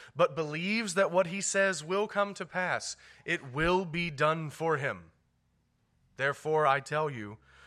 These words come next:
whatever you ask in prayer, believe that you have received it, and it will be yours.'"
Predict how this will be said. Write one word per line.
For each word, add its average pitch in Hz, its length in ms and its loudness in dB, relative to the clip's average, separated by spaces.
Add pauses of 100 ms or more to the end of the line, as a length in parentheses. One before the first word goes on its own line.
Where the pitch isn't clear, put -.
(140)
whatever 123 420 0
you 160 200 -4
ask 143 440 0
in 139 240 -6
prayer, 127 600 -2 (460)
believe 151 640 -6
that 156 140 -8
you 151 140 -8
have 147 180 0
received 135 500 -6
it, - 260 -12 (460)
and 117 180 -10
it 131 240 -8
will 113 220 -10
be 110 160 -12
yours.'" 98 500 -14